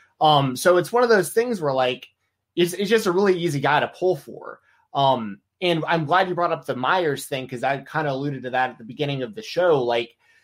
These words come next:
I, I really don't wanna see them teaming, and I don't wanna see them in each other's business at all on Impact, at least, at least for a while. It, it's unavoidable at some point that they're gonna,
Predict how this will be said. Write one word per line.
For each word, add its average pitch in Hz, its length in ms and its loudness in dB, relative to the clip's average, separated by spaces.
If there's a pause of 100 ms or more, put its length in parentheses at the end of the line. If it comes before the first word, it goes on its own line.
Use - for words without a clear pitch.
(260)
I, 156 400 2 (560)
I 175 100 2
really 190 360 2
don't 156 300 0
wanna 147 220 -2
see 143 140 -10
them 120 220 -8
teaming, 123 580 -12
and 139 80 -4
I 151 60 2
don't 190 180 0
wanna 165 220 0
see 156 160 -6
them 139 180 0
in 127 60 -4
each 127 180 -4
other's 135 240 0
business 123 420 -6
at 117 60 -6
all 131 220 2
on 123 100 0
Impact, 120 400 -4
at 147 100 -10
least, 175 380 -8
at 156 80 -2
least 180 240 -4
for 147 140 -2
a 127 100 4
while. 113 360 2
It, 143 140 -6
it's 185 240 0
unavoidable 165 800 4
at - 100 -8
some 131 280 -2
point 143 300 -2
that 113 100 -16
they're 123 80 -4
gonna, 120 240 -6